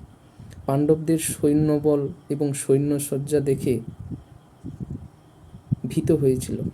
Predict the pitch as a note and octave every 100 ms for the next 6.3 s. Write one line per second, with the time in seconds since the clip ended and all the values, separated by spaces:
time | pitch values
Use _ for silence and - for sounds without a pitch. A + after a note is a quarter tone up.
0 | - - - - - - - - D3 C#3+
1 | D3+ C3 C3 D#3 - - - - - -
2 | - - - - - - - - - -
3 | - - - - - - - - - -
4 | - - - - - - - - - -
5 | - - D#3+ F#3+ G3 G3+ G3 F#3 F3+ F#3
6 | D#3 E3